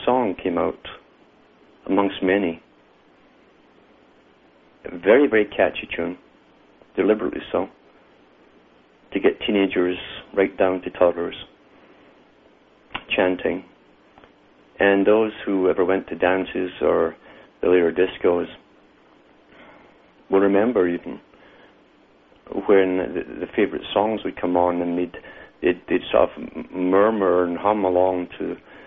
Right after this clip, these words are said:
to the, the, the verses, but they'd all jump into the choruses,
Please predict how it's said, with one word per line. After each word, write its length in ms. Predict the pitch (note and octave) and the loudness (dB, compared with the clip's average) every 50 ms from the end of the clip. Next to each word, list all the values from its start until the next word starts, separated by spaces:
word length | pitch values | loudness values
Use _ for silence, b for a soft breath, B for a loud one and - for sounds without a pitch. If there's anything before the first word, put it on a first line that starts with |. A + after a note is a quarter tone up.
| B B B B - - - | B B B B -16 -10 -6
to 160 | F#2+ F2+ E2+ | -4 -4 -2
the, 140 | F#2 F2 F2+ - - | 0 -2 -2 -2 -4
the, 80 | E2+ - - | -8 -6 -4
the 120 | E2+ E2 | -6 -2
verses, 600 | - F#2+ F#2 F#2 G2 - - - F#2+ E2+ E2 - - - - B B B B B B B _ - | 2 4 4 4 4 2 -4 -6 -4 -4 -4 -4 -8 -12 -20 B B B B B B B _ -2
but 120 | - F#2 - | 0 0 2
they'd 120 | G#2 G#2+ | 2 2
all 160 | G2+ G2+ G2+ F2+ - - _ _ - - | 2 2 0 -2 -6 -14 _ _ -4 -2
jump 240 | G2+ F#2+ G2 G2 - | 0 0 0 -2 -4
into 240 | G2 F2+ F2+ - F2+ | -6 -6 -6 -6 -8
the 60 | F2 F2+ | -10 -8
choruses, 680 | - - G2 G2 G2+ F#2+ F#2 - - - E2 E2+ E2+ | -6 -2 0 0 0 0 -2 -4 -8 -8 -6 -6 -8